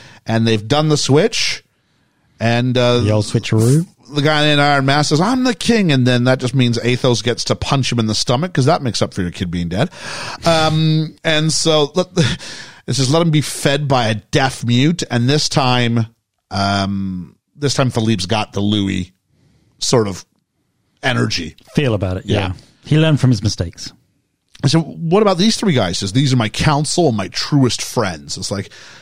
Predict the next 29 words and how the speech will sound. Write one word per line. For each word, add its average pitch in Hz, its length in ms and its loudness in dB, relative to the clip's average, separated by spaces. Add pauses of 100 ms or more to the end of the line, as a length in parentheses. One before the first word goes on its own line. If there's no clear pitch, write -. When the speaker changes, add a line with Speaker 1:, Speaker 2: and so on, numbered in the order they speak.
(360)
Speaker 1:
yeah, 240 180 0
I 370 40 2
have 466 120 -2
more 440 140 4
questions, 139 600 0
'cause - 160 -2
fifteen, 294 540 -2
I 190 40 2
know 247 80 4
you're 349 140 6
erratic, 160 400 0
but - 120 -2
fifteen 330 440 -2
minutes 202 300 0
ago 120 240 0
you 156 220 4
were 156 120 6
saying 80 760 -2
Speaker 2:
Yeah, 135 240 2
you 110 260 2
ought 113 60 4
to - 20 4
Speaker 1:
we 180 80 4
Speaker 2:
kill 120 100 2
Speaker 1:
should 98 80 -2
Speaker 2:
them. 95 80 -4
Speaker 1:
kill 98 360 -2
'em. - 200 -8
Speaker 2:
Yes. 123 480 -2